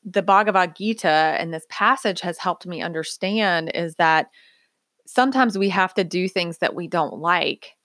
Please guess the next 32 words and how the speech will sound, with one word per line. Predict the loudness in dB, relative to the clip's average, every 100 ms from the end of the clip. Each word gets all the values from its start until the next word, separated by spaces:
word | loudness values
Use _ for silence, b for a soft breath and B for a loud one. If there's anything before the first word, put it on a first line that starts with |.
| _ _ 2
but | 4 4 2 -2 _ b
how | -6 0 4 6 4
we | 2
do | 0 -2 0
those | 0 -2
things | -6 -6 -6 -8 -12 -14
can | -8 -6 -6
change | -8 -6 -2 0 0 -2 -4 -8 -10 _ _ _ _ _
what | -4 0 0 0
we're | -8
doing. | -6 -4 -2 -2 -6 -16 _ _ _ _
And | -2 -2
if | -2
we | -2
look | 0 2 2
at | 0
them | 2 2 2
through | 0 0
a | 0
new | -2 -4
lens, | 0 2 2 0 -4 -8 -6
through | -4
a | -2
lens | -2 -4 -8
of | -4
gratitude, | 0 2 0 -2 0 2 0 -2 -8 b b b
through | -4 -2
a | -2
lens | 0 0 0 -2
of | 2 2 2 -4 -12
serving | -4 0 2 2 2
our | 0